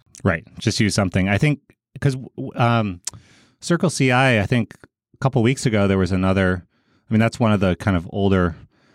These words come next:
I think it's still around, but it's had some issues, and there was this security incident, and, um,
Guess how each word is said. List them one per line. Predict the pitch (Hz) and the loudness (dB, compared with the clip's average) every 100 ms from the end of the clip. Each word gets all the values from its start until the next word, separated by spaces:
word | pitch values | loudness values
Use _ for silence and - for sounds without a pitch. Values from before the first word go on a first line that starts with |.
| _ _ _ _ - | _ _ _ _ -6
I | |
think | - 170 | -2 -2
it's | 160 | 0
still | 127 101 | 0 2
around, | 95 90 85 | 2 2 0
but | |
it's | 87 | -2
had | - 98 | -2 0
some | - | 2
issues, | 95 - 95 87 | 0 2 0 2
and | 95 | 2
there | 90 | 2
was | 85 | 2
this | 92 - - _ | -2 -4 -14 _
security | - 101 - 95 90 | -12 -6 -2 0 2
incident, | 90 - 90 85 - | 0 0 -2 -2 -4
and, | 85 82 - - _ _ _ _ - | -8 -10 -16 -20 _ _ _ _ -10
um, | 85 85 | -8 -8